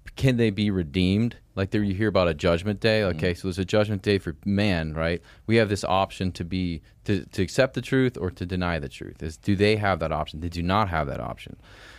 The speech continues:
Speaker 1: They're pretty much going down into hell no matter what. So, like, their best game right now is to spite God. And God wants a big family. He wants as many people as he can. They're the most precious thing to God is people.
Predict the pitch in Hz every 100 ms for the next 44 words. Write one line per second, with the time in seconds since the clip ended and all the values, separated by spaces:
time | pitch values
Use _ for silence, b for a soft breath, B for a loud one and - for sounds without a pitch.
0 | B - 123 135 139 127 113 101 92 107
1 | 107 98 92 90 90 90 80 - - 98
2 | 101 107 95 87 85 85 85 69 71 104
3 | 98 67 - b b b - 104 95 107
4 | 95 113 107 95 - 123 127 - - -
5 | - 95 110 120 110 92 87 78 87 85
6 | 85 90 - 87 - 98 82 71 87 76
7 | 64 - - b b b 101 98 104 98
8 | 95 92 110 220 185 - 85 64 57 101
9 | 120 120 117 98 107 113 107 101 101 107
10 | 127 - - 104 147 165 139 123 - 135
11 | 127 117 - 110 98 90 98 113 123 117
12 | 85 - 107 95 -